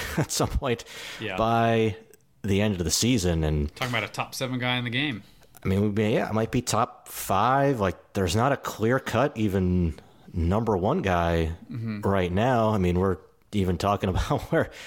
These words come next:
Speaker 1: Jeff
Speaker 2: Dylan
Speaker 1: has a
Speaker 2: Crews.
Speaker 1: story. Yeah, Jeff has a story out today talking about Dylan Crews and where he's gonna rank. We talked about that before on the podcast. I mean,
Speaker 2: <laughs>
Speaker 1: yeah, I mean, Dylan Crews versus Evan Carter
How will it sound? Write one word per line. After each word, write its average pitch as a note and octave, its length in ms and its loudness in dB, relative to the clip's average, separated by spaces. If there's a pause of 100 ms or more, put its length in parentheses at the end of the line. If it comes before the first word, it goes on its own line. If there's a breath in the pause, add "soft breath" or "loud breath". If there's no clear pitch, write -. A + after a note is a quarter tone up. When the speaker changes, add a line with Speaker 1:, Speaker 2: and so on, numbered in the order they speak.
(100)
Speaker 1:
Jeff G#2+ 180 0
Speaker 2:
Dylan - 60 -2
Speaker 1:
has G2 80 0
a G2 40 0
Speaker 2:
Crews. F3 80 0
Speaker 1:
story. A2 240 0 (420 loud breath)
Yeah, D3 200 0
Jeff B2 240 2
has A#2 160 2
a G#2+ 40 2
story A#2+ 280 2
out A#2 100 2
today A#2 320 2
talking G#2 300 0
about G2 480 -2
Dylan G#2 260 2
Crews A2+ 380 2
and G2 100 2
where G2+ 140 2
he's B2+ 200 2
gonna G2 180 2
rank. G2+ 280 2
We G#2+ 100 2
talked G#2+ 240 0
about G#2+ 200 0
that A2 180 0
before G#2+ 320 0
on G#2 80 2
the F2+ 80 -2
podcast. F#2+ 680 0
I F2+ 60 0
mean, F2 320 2 (680 loud breath)
Speaker 2:
<laughs> - 680 -20
Speaker 1:
yeah, F#2+ 180 0
I A2 60 0
mean, G2 140 2
Dylan G2+ 280 0
Crews A2 320 0
versus - 540 -2
Evan B2+ 200 0
Carter A2 520 0